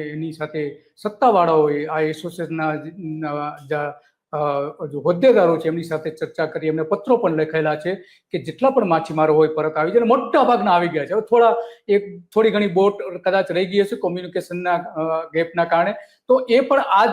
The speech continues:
સુધીમાં આવી જશે એવી, એવી પણ ઉસ્માનભાઈએ વાત કરી છે. તો આ બધી જ બાબતો હવે એક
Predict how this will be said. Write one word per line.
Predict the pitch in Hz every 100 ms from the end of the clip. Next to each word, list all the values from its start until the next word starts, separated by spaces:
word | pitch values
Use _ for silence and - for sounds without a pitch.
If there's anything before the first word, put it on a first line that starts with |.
| -
સુધીમાં | 214 233 240
આવી | 175 180 214
જશે | 185 202 233
એવી, | 202 175 190 180 _ _ _
એવી | 175 196
પણ | - 180 180
ઉસ્માનભાઈએ | 160 156 170 165 165
વાત | 151 156 -
કરી | 226
છે. | - 165
તો | 165 160 156 - _ _ 170
આ |
બધી | 147 160 - 233
જ | 160
બાબતો | 160 165 165 156
હવે | 147 156 151 139 _ _ -
એક | 143 -